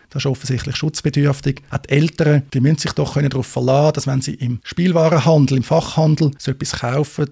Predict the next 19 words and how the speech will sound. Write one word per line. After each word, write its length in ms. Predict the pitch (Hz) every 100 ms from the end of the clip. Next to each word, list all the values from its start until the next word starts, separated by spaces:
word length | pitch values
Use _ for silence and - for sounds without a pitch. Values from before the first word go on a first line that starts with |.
| -
dass 140 | 135 -
das 180 | 135
Gerät 400 | - 127 135 143
eine 60 | -
grundlegende 580 | 127 135 123 123 123 120
Sicherheit 640 | 151 - 135 131 135 -
hat, 260 | 131 - -
nicht 180 | 135 131
zuerst 240 | 139 139 147
muss 140 | 135
konfiguriert 680 | 147 135 135 127 135 151 131
werden 340 | 131 135 147
oder 80 | 131
sich 160 | - 135
im 60 |
Nachhinein 580 | 123 120 - 123 117 123
als 320 | 113 117 -
gefährlich 400 | - 120 104 110
herausstellt. 640 | - 123 - - - -